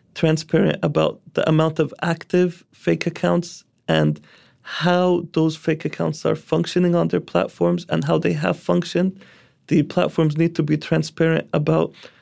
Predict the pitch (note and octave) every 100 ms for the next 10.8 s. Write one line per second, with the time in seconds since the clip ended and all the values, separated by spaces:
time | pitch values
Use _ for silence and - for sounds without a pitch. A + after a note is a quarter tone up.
0 | _ - - E3+ F3+ F3 D3 D3 D3 D#3+
1 | F3 E3 E3+ - E3 - D3+ D#3 D#3+ E3
2 | D#3 D#3+ D#3+ D#3+ D#3 D3 D3 D#3 D#3 D3+
3 | D#3 - D#3 - - D#3+ - D#3+ D#3 -
4 | - - - _ _ - E3 G3 A3 G3+
5 | G3+ - E3+ - D3+ E3+ E3+ E3 D#3+ E3
6 | - - _ _ _ F3 F3 F3+ F3+ E3+
7 | D#3 D#3+ D#3 D3 D#3+ D3+ D#3 - - -
8 | - - D#3 E3 E3+ - C#3+ D3 D3 D3
9 | E3 D3 - _ _ _ D3 E3 E3 -
10 | - - _ _ - D3+ D3 D3